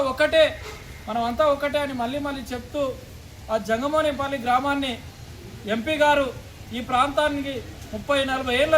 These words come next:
నుంచి రిజర్వ్డ్ కాన్స్టిట్యుయెన్సీగా ఉన్న ఈ ప్రాంతంలో ఎంపీ గారు తక్షణమే జంగమోనిపల్లి గ్రామాన్ని సందర్శించి ఆ గ్రామంలో ఉన్న ఎస్సీలకు నైతిక మద్దతు ఇస్తూ అట్లాగే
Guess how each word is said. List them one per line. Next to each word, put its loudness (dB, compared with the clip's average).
నుంచి -2
రిజర్వ్డ్ 2
కాన్స్టిట్యుయెన్సీగా 2
ఉన్న -2
ఈ 0
ప్రాంతంలో 2
ఎంపీ 0
గారు 4
తక్షణమే 0
జంగమోనిపల్లి 2
గ్రామాన్ని 2
సందర్శించి 0
ఆ 6
గ్రామంలో 4
ఉన్న 0
ఎస్సీలకు 0
నైతిక 0
మద్దతు 0
ఇస్తూ -6
అట్లాగే 2